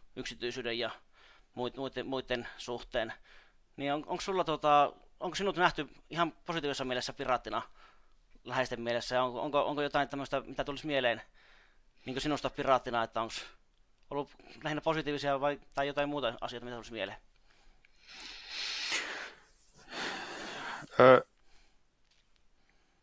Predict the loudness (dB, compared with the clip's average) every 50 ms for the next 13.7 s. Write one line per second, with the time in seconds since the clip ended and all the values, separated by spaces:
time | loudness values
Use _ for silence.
0 | _ _ _ _ _ 10 10 12 12 12 10 10 10 8 10 10 10 10 12 12
1 | 10 10 10 10 8 8 6 4 0 _ _ _ _ _ _ _ _ _ _ _
2 | _ _ _ _ _ 10 12 12 12 12 12 10 10 6 6 4 6 6 6 8
3 | 10 10 10 10 8 4 _ _ _ _ _ _ _ _ _ _ _ _ _ 4
4 | 4 8 10 12 12 12 10 8 6 4 2 -4 -10 -10 -12 -12 -10 -10 -10 -8
5 | -8 -8 -8 0 6 10 10 10 10 10 8 8 8 8 10 10 8 8 8 4
6 | 0 -2 -10 -14 -16 -18 -18 -18 -18 -18 -18 -20 -20 -18 -16 -16 -16 -16 2 6
7 | 8 8 10 12 12 12 12 12 10 6 0 _ _ _ -20 -20 -20 -20 _ _
8 | 0 2 4 6 6 8 8 10 8 8 6 4 -4 -12 -16 -16 -16 -16 -16 -18
9 | -20 -20 -20 -20 -20 -20 -20 -20 -20 -20 _ -20 -20 -20 _ _ _ _ -2 0
10 | 6 8 10 10 8 6 2 -4 -4 -6 _ _ _ _ _ _ _ _ _ _
11 | _ -20 -20 -20 -20 -20 _ _ _ -14 -8 -4 4 6 6 6 10 10 10 12
12 | 12 12 12 12 12 10 10 8 6 4 -2 -20 -20 _ -12 -10 -10 -6 _ 2
13 | 2 2 2 2 0 0 2 2 2 2 2 0 -2